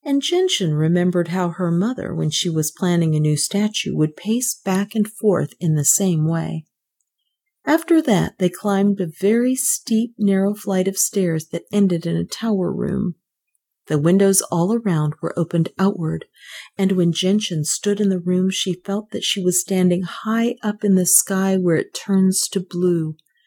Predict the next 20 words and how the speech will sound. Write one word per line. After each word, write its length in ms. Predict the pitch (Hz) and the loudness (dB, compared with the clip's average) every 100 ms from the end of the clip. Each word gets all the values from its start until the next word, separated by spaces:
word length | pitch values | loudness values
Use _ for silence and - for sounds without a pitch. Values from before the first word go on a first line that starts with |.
| _ _ _ _ _ | _ _ _ _ _
Only 280 | 196 190 175 | 0 2 4
now 460 | 180 254 208 127 - | 2 2 0 -2 -4
it 160 | 180 | -6
was 200 | 180 160 | -2 -4
the 140 | - 160 | -4 -2
soft 600 | - 175 170 180 _ - - | 0 0 -2 -6 _ -20 -4
blue 380 | 175 160 143 | 0 0 0
of 160 | 147 143 - | -2 -4 -2
evening. 540 | 190 180 160 147 156 - _ _ _ _ _ _ _ _ | 0 0 0 -2 -4 -8 _ _ _ _ _ _ _ _
By 280 | 190 202 277 | -2 0 0
one 240 | 277 220 | 2 2
of 120 | 240 | 0
the 100 | 262 | 0
windows 580 | 254 196 156 160 208 226 | 0 2 0 -2 -4 -4
a 60 | 226 | -2
little 440 | 208 202 214 220 | 0 0 2 2
loom 320 | 240 247 190 | 2 2 2
was 180 | 165 156 | 0 -2
set 200 | - 175 | -2 -2
up, 180 | 165 160 | -2 -6